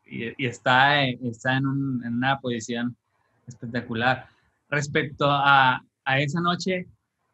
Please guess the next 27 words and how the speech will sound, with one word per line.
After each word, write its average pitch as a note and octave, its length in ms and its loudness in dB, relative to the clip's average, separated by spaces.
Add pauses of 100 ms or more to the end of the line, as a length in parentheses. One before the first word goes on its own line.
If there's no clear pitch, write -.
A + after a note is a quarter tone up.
(600)
hay, F3 200 2
hay F#3 160 4
algunas G3+ 360 4
canciones D#3+ 380 -4
que - 100 -4
tienen, C#3 280 -4
que C#3 140 -4
tienen D#3 260 0
un E3 80 4
momento D#3 420 0
de E3+ 80 2
administración C3 840 -2
muy, C3 560 -2 (540)
muy C#3+ 240 0
especial, C#3 640 -2 (200)
¿no? C#3+ 320 -4 (140)
Eh, A#2+ 100 -4 (1040)
eh, B2 280 -6
no C#3 80 -2
me D#3 120 -4
quiero D#3 160 0
equivocar, D3 460 0
Jesús C3 240 -4
es D3 60 -4
mi D3+ 80 -4
buen C#3+ 200 -2
pastor, C#3 520 0